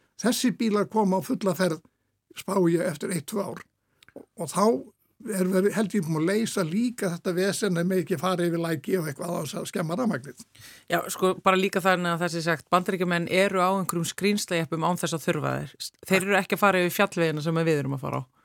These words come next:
Speaker 2: Þeir eru bara á hraðbrautum, en þeir eru hins vegar rosalega hrifnir af þessum skrýnslajeppum,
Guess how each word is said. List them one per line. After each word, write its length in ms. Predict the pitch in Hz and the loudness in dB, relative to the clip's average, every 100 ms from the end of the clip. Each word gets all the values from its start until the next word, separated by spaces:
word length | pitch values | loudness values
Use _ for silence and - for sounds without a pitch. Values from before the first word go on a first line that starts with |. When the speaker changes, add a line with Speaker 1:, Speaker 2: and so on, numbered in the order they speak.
| _ _ - | _ _ -2
Speaker 2:
Þeir 120 | 160 | 0
eru 160 | 170 165 | 2 4
bara 340 | 175 156 147 | 4 4 4
á 80 | 156 143 | 4 4
hraðbrautum, 560 | 185 151 139 - 143 | 2 0 -4 -8 -8
en 100 | - | -4
þeir 140 | 165 175 | 0 2
eru 160 | 170 | 2
hins 160 | 170 170 | 2 2
vegar 120 | 165 | 2
rosalega 300 | 160 156 151 180 | 0 0 0 0
hrifnir 260 | 226 156 | -2 0
af 140 | 175 151 | 2 2
þessum 200 | 135 127 | -2 -4
skrýnslajeppum, 540 | 156 131 123 131 135 | -4 -4 -6 -8 -14